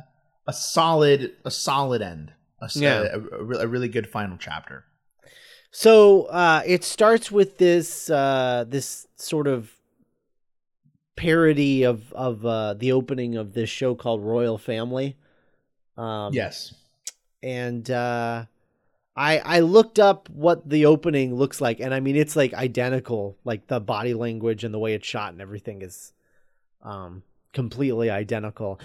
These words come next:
Speaker 2: I'm not sure why they chose to do that here. I, I, I assume it's just that, um, it's sort of, uh, like a, like a charming, op-, like, bittersweet kind of opening, um,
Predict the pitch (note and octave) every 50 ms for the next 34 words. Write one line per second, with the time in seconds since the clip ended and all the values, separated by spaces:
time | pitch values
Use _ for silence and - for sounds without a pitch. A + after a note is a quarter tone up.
0 | - D#3+ - - F3+ G3 A3 G#3+ F3 - - A3 G#3 F#3+ F3 E3+ E3+ E3+ E3 E3+
1 | E3+ E3 D#3 D#3+ D#3 D3+ - - E3 D3+ D3+ D3+ D3+ D3 C#3 C3+ A#2 C3 C#3 C#3+
2 | C3+ C#3+ C#3 C3 B2+ B2 A2+ B2 C3 C3+ C#3 D#3 E3 E3 C#3 A#2 A2+ D2 F#2+ B2
3 | C3 A#2+ F#2+ A2 B2+ B2+ A#2+ A2+ - - C#3+ C#3 C3+ C#3 C3+ B2 B2 A#2+ A#2+ -
4 | - - B2 A2+ - - - A#2 G#2 G#2 G2+ - - - - _ _ _ _ _
5 | _ _ _ _ - A#2+ A2+ A2 G#2+ G#2+ G2+ G2+ - - C3+ A#2+ - - - -
6 | C#3 B2+ A#2+ A#2+ A#2 A2 G2+ G2 A2 A2+ A2 G#2+ G#2 G#2 G2+ G2+ G2+ G2 G2+ G2+
7 | G2 - - - _ _ - - B2+ - - B2 A#2+ - A#2 A#2 A2+ _ _ _
8 | _ - C3 A#2+ B2+ B2 - _ - - C#3+ C3+ C3+ C#3 C#3 C3+ C3+ C3+ C3+ C3+
9 | C3+ C3+ C#3 C#3 - _ _ _ _ _ _ _ _ _ _ _ _ _ - E3
10 | E3+ D#3+ E3 - D3 D#3 D3+ C#3 B2+ C3 - E3 D#3 D#3+ E3 D#3 - - D#3 D#3
11 | E3+ E3+ - - E3+ F3+ F3 E3+ E3 D#3+ E3+ F3+ F3+ F3+ G#3+ G3+ G3+ G#3 G#3 G#3
12 | G#3+ G#3+ - _ _ _ _ _ _ _ E3+ F3+ F3+ F3+ F3+ F3+ F3+ F3+ F3+ F3+
13 | F3+